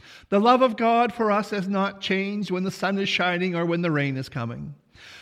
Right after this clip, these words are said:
The ru-, love of God is the same for us. It endures forever. And just because situations have come that we didn't like to handle does not mean that the love of God has gone away one iota. God is still there.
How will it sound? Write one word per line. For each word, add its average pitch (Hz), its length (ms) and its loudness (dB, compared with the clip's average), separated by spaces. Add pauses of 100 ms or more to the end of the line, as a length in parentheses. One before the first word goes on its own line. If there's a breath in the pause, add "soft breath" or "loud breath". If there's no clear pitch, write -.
The 185 120 6
ru-, 220 360 4
love 233 240 4
of 233 160 0
God 220 460 2
is 190 140 -4
the 196 120 -2
same 214 380 0
for 196 200 -2
us. 202 140 -2
It 185 120 -2
endures 196 520 2
forever. 160 640 -2 (640 loud breath)
And 185 160 4
just 226 240 0
because 262 300 -2
situations 240 760 -2
have 247 140 -8
come 185 300 0
that 170 120 -2
we 214 160 2
didn't 208 320 -2
like 208 280 -4
to 233 80 -4
handle 139 540 -2 (260 loud breath)
does 185 160 4
not 196 360 6
mean 208 300 4
that 202 140 2
the 196 100 2
love 190 220 4
of 180 160 0
God 156 340 2
has 156 200 -2
gone 170 300 2
away 139 380 0 (220 loud breath)
one 143 420 4
iota. 131 520 2 (460)
God 202 480 4
is 165 140 -2
still 233 400 2
there. 147 400 0